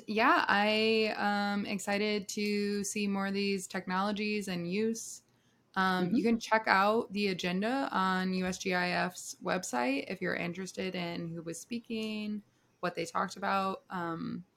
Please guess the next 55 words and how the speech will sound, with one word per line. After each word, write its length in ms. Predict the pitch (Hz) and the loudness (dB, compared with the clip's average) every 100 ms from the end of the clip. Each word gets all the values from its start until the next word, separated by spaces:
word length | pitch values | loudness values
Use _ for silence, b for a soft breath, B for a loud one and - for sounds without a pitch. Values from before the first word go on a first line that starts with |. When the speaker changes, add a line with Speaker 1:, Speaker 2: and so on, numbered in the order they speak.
| _ _ _ _ - | _ _ _ _ -10
Speaker 1:
highly 200 | - 180 175 | -4 -2 -2
recommend 380 | 185 196 - | -4 -6 -8
it. 140 | - - _ _ _ _ _ _ - | -10 -14 _ _ _ _ _ _ -4
Speaker 2:
Yeah, 160 | - 180 _ | -4 -4 _
it's 120 | - | 0
a 40 | |
great 160 | 180 175 | 6 6
event. 300 | 165 156 143 - | 8 4 4 -2
Uh, 240 | 139 135 139 | 0 0 2
we 160 | 151 | 2
learned 180 | 156 147 | 4 2
a 60 | 143 | 4
lot. 300 | 139 139 143 | 4 4 4
And 300 | 147 135 131 - | 2 4 4 0
I 60 | |
think, 320 | 143 165 - _ - | 2 2 2 _ -2
again, 280 | 143 143 135 | 4 6 4
would 120 | 143 | 6
highly 240 | 185 208 | 6 6
recommend 580 | 190 180 151 147 143 - | 4 4 4 6 4 2
for 420 | 151 139 131 127 - B B B - | 4 6 6 2 -6 B B B 0
anybody, 500 | 185 190 180 170 - | 4 6 6 6 6
any 160 | 180 165 | 6 8
osinters 500 | 156 165 160 151 147 | 6 6 4 4 6
out 200 | 131 139 | 4 6
there 220 | 139 131 | 4 6
that, 320 | 131 127 - - | 6 4 0 -2
uh, 360 | 131 120 139 - | 0 0 0 -2
might 180 | 151 135 | -2 0
be 160 | 131 127 | 0 -2
dabbling 680 | 127 127 131 131 120 120 - | 2 2 4 2 2 -2 -4
in, 400 | 143 131 123 - 135 | -2 2 0 0 0
in 160 | 135 | 0
geoint, 500 | 135 123 123 120 - - | 2 0 2 0 -4 -6
um, 480 | 131 123 104 123 160 - - - _ | -6 -4 -4 -4 -6 -8 -16 -16 _
to 100 | - | 4
either 200 | 135 123 | 4 4
attend 220 | 123 170 175 | 2 4 2
the 60 | |
conference 540 | 170 151 - 143 135 - | 2 0 0 0 0 0
or, 60 | |
yeah, 140 | 131 120 | 0 0
like 120 | 120 | -2
you 60 | 127 | -4
said, 160 | 113 | -4
to 60 | - | -4
check 180 | 156 147 | -4 -2
out 100 | 156 | -2
the 60 | 139 | -2
speakers 440 | - 131 131 127 | -2 0 0 0
and 80 | 123 | -4
just 160 | 139 - | -4 -2
kind 140 | 143 | -2
of 60 | 131 | -2
see 400 | - 131 127 | 0 2 0